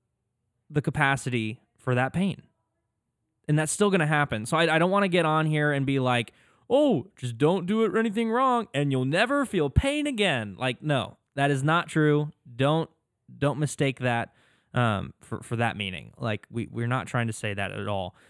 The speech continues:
Um, it's, but you can't deny that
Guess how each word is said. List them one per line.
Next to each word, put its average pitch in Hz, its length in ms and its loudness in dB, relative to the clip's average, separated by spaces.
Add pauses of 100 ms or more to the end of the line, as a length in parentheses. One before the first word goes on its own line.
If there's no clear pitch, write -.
(280)
Um, 104 420 -2 (920)
it's, 120 200 -4 (680)
but 147 120 4
you 143 120 0
can't 165 260 2
deny 143 440 2
that 120 340 0